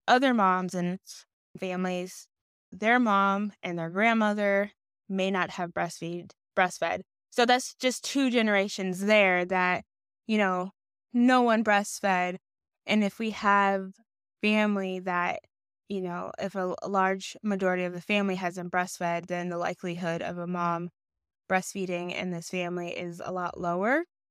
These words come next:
And so we have these huge generational gaps in breastfeeding. So if a mom goes home and she's trying to breastfeed, but everyone in her family, her, you know, female support system, no one has breastfed, then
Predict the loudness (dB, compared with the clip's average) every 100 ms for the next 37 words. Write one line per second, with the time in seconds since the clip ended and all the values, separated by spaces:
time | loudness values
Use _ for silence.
0 | _ -8 -4 -2 -2 0 0 0 -2 -2
1 | -4 -2 -2 -2 -4 -6 -8 -6 -2 -2
2 | -2 -8 _ _ _ _ -4 -2 -2 -4
3 | -6 -6 -6 0 0 2 2 4 4 4
4 | -2 _ -20 -20 _ 0 2 2 2 2
5 | 4 4 2 2 0 0 -4 -8 -4 0
6 | 2 2 2 0 -2 -6 -4 0 2 2
7 | 2 2 4 2 2 2 0 -2 -2 -2
8 | -2 -4 -4 -2 0 0 -2 _ _ _
9 | _ _ -2 0 0 -2 -6 -2 2 4
10 | 2 -2 0 0 0 -8 -6 -4 -4 -4
11 | -10 -16 -4 2 4 4 0 -4 -6 0
12 | 0 0 -2 0 0 -2 -4 -4